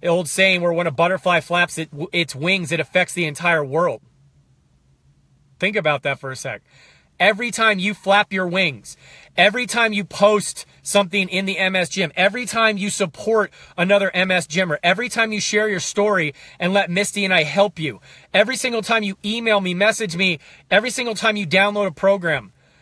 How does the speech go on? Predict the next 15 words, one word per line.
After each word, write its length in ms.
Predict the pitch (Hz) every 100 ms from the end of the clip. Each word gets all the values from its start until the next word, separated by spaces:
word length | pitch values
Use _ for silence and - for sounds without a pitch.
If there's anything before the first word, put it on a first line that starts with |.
| _ -
every 240 | 202 254
single 240 | 262 240
time 400 | 214 208 220 214
y-, 80 | 208 - - - - -
you 220 | 202 214
do 200 | 170 196
your 220 | 220 208
exercises, 680 | 202 208 208 202 190 160 151 185
every 200 | 196 247
single 260 | 254 220
time 420 | 190 208 208 208 196 - -
you, 200 | 175 202
you 220 | 202 202 208
switch 340 | - 220 -
your, 140 | 220